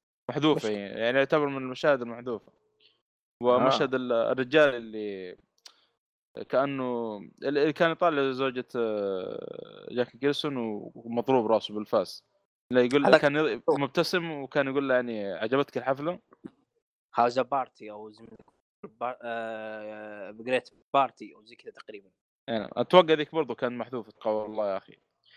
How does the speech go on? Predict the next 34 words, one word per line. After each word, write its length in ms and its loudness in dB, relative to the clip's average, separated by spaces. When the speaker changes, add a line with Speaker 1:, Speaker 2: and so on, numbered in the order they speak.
Speaker 1:
يا 160 6
هي 220 0
أو 140 0
حقة 680 -4
جورج 260 0
الأب، 240 -2
في 120 -6
واحدة 200 -6
منها 140 -4
كانت 180 -2
محذوفة. 400 0
Speaker 2:
أوه. 120 0
Speaker 1:
إيه. 180 0
Speaker 2:
هذا 100 -6
مشهد 280 -8
مهم. 140 -8
حرام 300 2
ما 140 -6
Speaker 1:
في 100 0
Speaker 2:
يكون 40 4
Speaker 1:
واحد 160 12
Speaker 2:
موجود 140 -2
إلا 120 -2
في 60 -20
اكستندد. 400 -2
Speaker 1:
والله 260 2
في 120 -4
واحد، 260 0
في 140 -4
واحدة 200 -2
من 60 -6
الاثنين 400 -2
كانت 200 -4
محذوفة. 460 -8